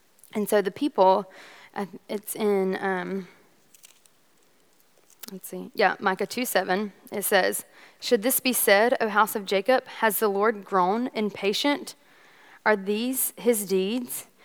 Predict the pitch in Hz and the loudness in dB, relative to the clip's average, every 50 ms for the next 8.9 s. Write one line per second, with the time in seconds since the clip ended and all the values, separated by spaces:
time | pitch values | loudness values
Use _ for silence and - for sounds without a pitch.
0 | - - _ _ _ - 240 226 233 247 - 262 247 226 214 202 196 196 196 208 | -20 -20 _ _ _ 0 2 4 4 4 4 2 2 2 2 2 2 2 2 0
1 | 214 202 - - - - - - _ _ - 233 220 226 226 233 233 254 240 226 | -2 -6 -8 -12 -12 -14 -18 -20 _ _ -2 0 2 2 2 2 2 0 0 0
2 | 208 202 202 202 170 175 - 196 185 180 - 185 185 196 196 - - 208 185 170 | 0 0 -2 -2 -4 -6 -6 -6 -4 0 0 2 2 0 -2 -4 -8 -8 -6 -4
3 | 190 185 202 196 170 196 180 170 170 175 196 - - - 196 196 - 185 170 170 | -4 -4 -4 -4 -4 -4 -2 0 0 0 0 -2 -4 -8 -10 -6 -2 -2 -2 -2
4 | - - 214 214 233 233 208 _ _ _ _ _ - - _ - - - _ _ | -2 -4 -4 -4 -4 -6 -8 _ _ _ _ _ -20 -20 _ -20 -20 -20 _ _
5 | _ _ - 226 214 262 254 247 233 - - - 285 302 285 - - 233 208 190 | _ _ -6 2 4 6 6 6 4 4 4 4 4 4 4 2 -4 -2 -2 -2
6 | 170 170 175 185 214 202 - - - - _ _ _ _ _ _ _ _ - _ | -2 -2 -4 -6 -8 -10 -12 -14 -20 -20 _ _ _ _ _ _ _ _ -20 _
7 | _ - 269 262 - 285 277 240 208 202 202 247 269 240 208 214 196 190 220 262 | _ 2 2 4 4 2 2 4 4 4 4 4 2 0 0 2 4 4 4 2
8 | 285 - 226 220 208 - 196 175 - - - 339 370 - - - - | 0 -2 -4 -6 -2 0 0 0 0 0 2 2 0 0 -2 -8 -16